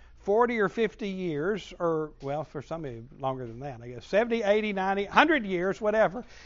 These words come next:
if the Lord tarries, and he's tarried for a long time so far, we will all die. We will all die. But, but is that annihilation? No.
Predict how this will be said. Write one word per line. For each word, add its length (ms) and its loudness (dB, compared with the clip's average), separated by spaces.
if 140 4
the 140 4
Lord 500 6
tarries, 920 -4
and 120 -2
he's 160 0
tarried 340 2
for 120 2
a 60 2
long 240 4
time 320 -4
so 180 0
far, 420 2
we 180 4
will 180 6
all 200 10
die. 600 2
We 80 0
will 120 0
all 140 4
die. 400 -6
But, 160 -2
but 120 4
is 120 0
that 240 4
annihilation? 880 2
No. 380 4